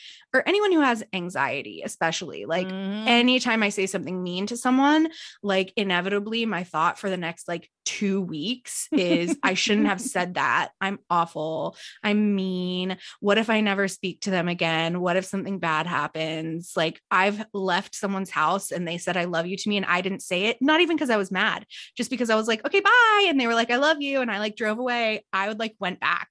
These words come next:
Speaker 1: and was like, "I love you too. I didn't mean to not say it. I was just distracted." And my friend was like, "Bitch, <laughs> it's
Speaker 2: Yeah.
Speaker 1: okay." <laughs>
Speaker 2: That's like,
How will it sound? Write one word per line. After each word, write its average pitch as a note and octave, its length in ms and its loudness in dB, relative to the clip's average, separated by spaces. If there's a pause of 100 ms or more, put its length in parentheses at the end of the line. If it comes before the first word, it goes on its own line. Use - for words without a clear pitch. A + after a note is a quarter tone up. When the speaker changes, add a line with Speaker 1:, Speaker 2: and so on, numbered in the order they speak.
Speaker 1:
and B3 100 2
was C4 100 -2
like, C4+ 240 -4
"I E4 100 2
love E4 220 2
you F#4 120 2
too. F4 440 0 (120)
I D#4 80 0
didn't E4+ 240 -6
mean E4 160 -4
to E4+ 80 -8
not D#4 240 -2
say A3+ 300 0
it. - 100 -4 (100)
I E4 100 2
was G4 160 0
just G#4 180 -6
distracted." D#4+ 760 -2 (300)
And B3 80 0
my B3 120 2
friend B3+ 200 -2
was A#3 140 -4
like, F3+ 300 -4
"Bitch, G4 800 -2 (200)
<laughs> - 220 -20
it's A#3+ 220 2
Speaker 2:
Yeah. E4+ 120 6
Speaker 1:
okay." D4 500 4 (280)
<laughs> - 280 0
Speaker 2:
That's B3+ 200 4
like, C#4 220 4